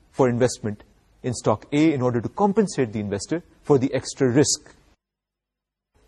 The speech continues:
The second interpretation of this answer is that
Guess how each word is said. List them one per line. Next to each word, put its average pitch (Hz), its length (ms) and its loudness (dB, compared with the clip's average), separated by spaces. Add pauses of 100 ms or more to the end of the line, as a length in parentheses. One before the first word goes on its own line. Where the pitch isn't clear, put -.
(640)
The 180 200 2
second 202 480 2 (640)
interpretation 139 760 0 (380)
of 117 180 2
this - 420 -4 (600)
answer 139 500 0 (600)
is 170 260 4
that 175 280 0